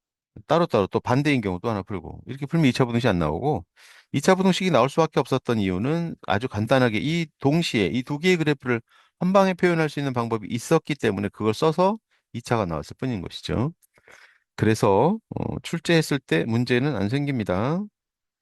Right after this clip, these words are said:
자, 팔 번 요거 딱 끊고, 그다음에 구 번부터 또 두 번째 강의로 넘어갈게요. 자, 요거는, 어,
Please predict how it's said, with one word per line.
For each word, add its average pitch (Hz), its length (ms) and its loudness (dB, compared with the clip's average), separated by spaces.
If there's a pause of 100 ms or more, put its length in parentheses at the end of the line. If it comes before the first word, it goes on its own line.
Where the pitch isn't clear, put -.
(320)
자, 95 160 -4
팔 165 200 0
번 147 400 2
요거 135 300 0
딱 151 180 -2
끊고, 175 340 -2
그다음에 104 340 0
구 139 120 -8
번부터 151 300 0
또 - 140 -10
두 - 120 -8
번째 139 240 2
강의로 95 300 0
넘어갈게요. 95 800 -4 (2250)
자, 78 540 -2 (180)
요거는, 160 480 2 (100)
어, 104 160 4